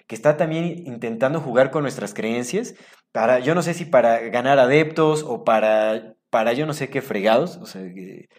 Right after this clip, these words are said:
eh, lo están haciendo. Yo creería que sí, o sea, que buscan tener como adeptos a la religión y todo ese asunto, porque, pues, también las películas de Hollywood, El Exorcista, de, o sea, se han vuelto tan populares que yo te aseguro que mucha gente, a pesar de que se digan no católicos o no cristianos,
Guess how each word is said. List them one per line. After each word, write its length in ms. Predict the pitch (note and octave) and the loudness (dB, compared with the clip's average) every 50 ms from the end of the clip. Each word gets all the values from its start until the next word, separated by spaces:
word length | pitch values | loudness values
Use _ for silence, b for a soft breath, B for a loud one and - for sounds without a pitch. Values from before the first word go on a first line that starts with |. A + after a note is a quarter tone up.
| _ _ _ | _ _ _
eh, 120 | - A2 G#2+ | -14 -14 -10
lo 120 | G#2+ G#2 | -10 -10
están 240 | G#2 - C3+ B2+ C3 | -6 -2 -2 -2 -2
haciendo. 340 | A#2+ - C3+ B2+ C3+ E3 F#3 B B B B B B B - | -2 -4 -6 -8 -8 -8 -12 B B B B B B B 0
Yo 140 | F#3+ G3 F#3+ | 0 2 4
creería 360 | F#3+ F3 E3+ E3 E3+ E3+ E3 | 4 4 4 6 4 2 2
que 120 | F3 E3 | 2 -2
sí, 120 | D3+ G#3 G3+ | -2 -2 -4
o 60 | D#3 | -4
sea, 120 | D3 C3+ | -4 -4
que 100 | - B2+ | -4 -6
buscan 340 | B2+ C#3+ C#3+ - D#3+ D3 D3 | -6 -6 -6 -6 -6 -6 -4
tener 300 | D3 C3+ B2+ C3+ C3 C3+ | -4 -4 -4 -4 -6 -6
como 560 | D3 C3 A#2 A2 G#2+ G#2 G2+ G2+ G2+ G2+ G2+ | -6 -6 -4 -4 -4 -4 -4 -6 -6 -4 -2
adeptos 400 | G#2+ A2+ B2 B2 B2 C3 A2+ - | -2 -2 -2 -4 -6 -10 -10 -10
a 40 | G#2+ | -6
la 120 | G2 G2 | -6 -6
religión 440 | F#2+ G2 G#2 A2 G#2+ - C#3 C#3 C3+ | -6 -6 -10 -12 -8 -6 -6 -4 -4
y 60 | C3 | -6
todo 140 | B2+ B2 A#2+ | -6 -6 -6
ese 100 | A#2 C3 | -6 -6
asunto, 320 | B2 - E3+ E3+ D3 D3 D3 | -10 -10 -10 -10 -10 -10 -10
porque, 240 | A2+ G2 - G#2+ | -10 -10 -10 -12
pues, 200 | G2 - A2 - | -14 -14 -14 -4
también 340 | - C3 C#3+ D#3 E3+ E3+ E3 B B B B B B B B B B - | -4 -4 -2 -2 -4 -4 -6 B B B B B B B B B B -2
las 180 | C#3 C#3 C3 - | 0 0 0 2
películas 420 | D3+ D#3 F3 E3+ F3 G3 F#3+ F3 | 0 0 0 2 2 2 4 4
de 80 | D3+ D3 | 4 4
Hollywood, 340 | B2+ D3+ D#3 D#3 D#3 D3+ C3+ | 4 2 2 2 2 2 0
El 100 | B2 A#2 | 0 0
Exorcista, 1000 | A2+ A2 - A#2 G#2 G#2 - - B2+ B2+ C3+ C3+ C3 - - C#3+ C3 B2 B2 B2 | -2 -4 -4 -8 -8 -8 -8 -6 -6 -4 -4 -6 -6 -8 0 4 6 6 6 4
de, 100 | B2 B2 | 2 -2
o 20 | B2 | -4
sea, 240 | C#3 C3 - - _ _ _ _ _ _ _ _ _ _ _ _ _ | -4 -6 -8 -10 _ _ _ _ _ _ _ _ _ _ _ _ _
se 160 | - - E3 | -2 2 2
han 100 | E3+ F3 | 4 6
vuelto 240 | F3+ F3+ F3+ F#3 E3+ | 4 2 2 0 2
tan 180 | - E3 D3+ | 4 4 4
populares 460 | D#3 E3 D3+ - D3 C#3+ D3+ D3+ D#3+ D3+ | 4 0 -2 0 4 4 4 4 4 0
que 100 | D3 C3 | -2 -2
yo 140 | D3 D#3+ | -2 -2
te 60 | D#3 D#3+ | -2 -4
aseguro 320 | D3 D3+ C#3+ D3+ D#3+ D3+ | -4 -2 -2 -2 -2 -2
que 100 | - B2+ | -4 -6
mucha 300 | B2 C#3+ D3 D3 E3 D3 | -4 -4 -4 -4 -6 -4
gente, 400 | - D#3 D3 D3+ D3 F3+ G3 D#3 | -4 -4 -4 -4 -2 0 2 2
a 100 | C3 - | 2 2
pesar 220 | C#3 A#2+ C#3 D3+ | 0 -2 -2 -2
de 100 | E3+ E3 | -2 -2
que 100 | - C3+ | -4 -6
se 120 | A#2 B2+ B2+ | -8 -6 -4
digan 200 | C#3 C#3+ C#3 C3 | -2 -2 -2 -2
no 120 | C3+ C#3 C3+ | -2 -2 -2
católicos 540 | C3+ - - B2+ C#3 C#3+ C3+ C#3 G#2 G#2 | -4 -4 -4 -6 -6 -6 -6 -8 -10 -10
o 40 | A2+ | -8
no 140 | A2+ B2 B2 | -8 -8 -8
cristianos, 580 | B2+ B2+ A2+ - - B2 A#2 C3 E3 F#3+ - | -8 -10 -10 -8 -6 -6 -4 -4 -4 -6 -8